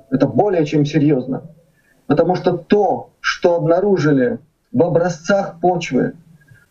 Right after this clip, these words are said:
то, что обнаружили в атмосфере приземной специальными <clears throat> исследованиями, то, что обнаружили в воде, а через несколько лет уже на большой глубине, то есть это не просто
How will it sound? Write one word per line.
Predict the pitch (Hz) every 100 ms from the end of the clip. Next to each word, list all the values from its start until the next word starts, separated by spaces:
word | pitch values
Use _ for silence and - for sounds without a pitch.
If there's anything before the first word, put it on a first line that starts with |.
| _ _
то, | 202 208
что | 208
обнаружили | 185 165 170 202 190 175
в |
атмосфере | 170 180 165 165 - 196 226 202 143
приземной | - 156 143 147 165 131 127 117 - _ _ _
специальными | - 151 147 165 156 147 135 - -
<clears throat> | 196 202 147 131
исследованиями, | 143 156 160 127 123 - - - _ _ -
то, | 185
что | 220
обнаружили | 208 185 196 202 190 180
в | 143
воде, | 127 175 143 208 160 - - _ _ _ _ _ _
а | 165
через | 156 202 175
несколько | 233 220 185 262
лет | 226 220 -
уже | 156 175
на | 160
большой | 147 147 - 196 262
глубине, | 220 220 190 175 135 113
то | 151
есть | 151
это | 175
не | 165
просто | 160 165 208 214 190 170 151 139